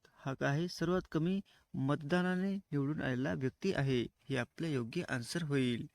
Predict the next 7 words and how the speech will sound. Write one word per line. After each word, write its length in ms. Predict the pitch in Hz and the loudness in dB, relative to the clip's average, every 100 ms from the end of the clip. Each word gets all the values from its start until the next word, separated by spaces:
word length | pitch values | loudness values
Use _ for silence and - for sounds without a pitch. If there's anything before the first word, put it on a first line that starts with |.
| - - - - - _ - | -20 -20 -20 -20 -20 _ 0
प्रश्न 220 | 165 208 | 0 2
क्रमांक 460 | 185 190 196 185 190 | 2 2 2 2 0
दहावा 440 | 170 131 127 135 | 2 2 2 2
मित्रांनो, 340 | 160 175 185 196 - - - | 2 0 0 -2 -8 -20 -8
भारत 300 | 123 143 175 | 0 2 4
देशाने 500 | 170 175 180 175 185 | 4 2 2 2 0
पृथ्वीवर 540 | 180 160 151 180 170 | 0 -2 0 2 2